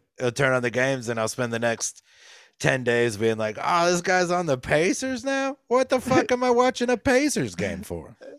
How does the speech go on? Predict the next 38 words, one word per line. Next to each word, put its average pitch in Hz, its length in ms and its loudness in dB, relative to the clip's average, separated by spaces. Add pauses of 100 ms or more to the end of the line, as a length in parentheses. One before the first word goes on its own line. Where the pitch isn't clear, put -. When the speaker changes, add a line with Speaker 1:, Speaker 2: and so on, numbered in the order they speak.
(160)
Speaker 2:
Yeah, 160 280 6
they 151 120 4
put 156 220 0
the 143 140 4
whole 131 280 4
N 127 160 2
B 117 200 0
A 110 140 4
on 104 180 0
shuffle 104 440 -2
mode. 80 480 -2 (220)
Let's 92 280 -6
see 107 100 -2
how 101 140 6
it 98 40 4
Speaker 1:
Basically, 110 460 4
Speaker 2:
turns 104 100 4
out. 95 260 2
Speaker 1:
yeah. - 60 -20 (140)
Speaker 2:
<laughs> - 60 -
Or - 60 6
Speaker 1:
But 117 80 2
Speaker 2:
it's 170 160 0
like 131 120 2
Speaker 1:
the 123 40 0
Speaker 2:
an 117 60 -2
episode 120 440 -2
of 107 120 -4
The 101 100 0
Challenge, 98 720 -2
you 87 100 -4
know, 90 280 2
where 87 160 0
they 87 80 0
were 85 100 -2
like, 76 220 -4
"All 95 120 -2
right, 147 260 0